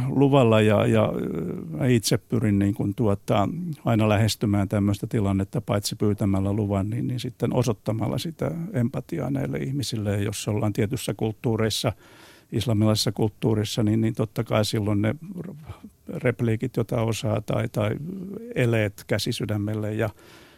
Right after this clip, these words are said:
ja itse kun olen herkkä ihminen, niin mullakin saattaa joskus jo tuota naama vääntyä itkuun siinä, jolloin sitten nämä ihmiset toteaa, että tämä ihminenhän suree meidän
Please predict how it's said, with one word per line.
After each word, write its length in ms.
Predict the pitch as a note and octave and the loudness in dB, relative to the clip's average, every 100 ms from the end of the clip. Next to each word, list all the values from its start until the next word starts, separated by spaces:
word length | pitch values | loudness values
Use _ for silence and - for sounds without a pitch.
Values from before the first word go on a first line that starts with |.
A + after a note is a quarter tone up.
| _ - | _ -2
ja 120 | B2 | 2
itse 280 | A2 A2+ B2+ | 2 2 -2
kun 180 | - A#2+ | 0 2
olen 180 | A2+ G#2+ | 4 4
herkkä 300 | A#2 - A#2 | 2 2 0
ihminen, 500 | A#2 G#2 A2+ G#2 G2+ | 2 2 2 2 2
niin 260 | G#2 G#2 - - - C3 - G#2 D#3+ | 2 0 -4 -10 -12 -14 -16 -16 -12
mullakin 400 | C#3 A2 G#2 C3 | -4 -2 -2 -2
saattaa 500 | - A2 G#2 - G#2 | 0 0 0 -2 0
joskus 380 | G#2+ - B2 - | 0 -4 -8 -6
jo 80 | A#2+ | -6
tuota 360 | A#2 A2 - B2+ | -2 -4 -2 -2
naama 360 | A#2 A2+ G#2+ | 0 2 2
vääntyä 420 | A2 A2 G2+ A2+ A2+ | 2 0 0 2 2
itkuun 400 | A#2+ - A2+ G#2+ | 2 0 0 2
siinä, 280 | B2 A#2 | 2 2
jolloin 280 | A#2 A#2+ B2 | 4 4 2
sitten 300 | - A#2 C#3 | 0 -2 2
nämä 140 | C3 C3 | 4 6
ihmiset 460 | B2+ A2+ A2 G#2+ | 6 4 2 0
toteaa, 340 | B2+ - A2+ A#2 | -2 0 -2 -2
että 200 | - B2 | -2 0
tämä 200 | B2 B2 | 0 2
ihminenhän 480 | B2 A#2+ A2+ A2 | 2 2 2 0
suree 320 | A#2+ B2 A2+ G#2 | 0 0 0 0
meidän 320 | A2+ A2 | 0 0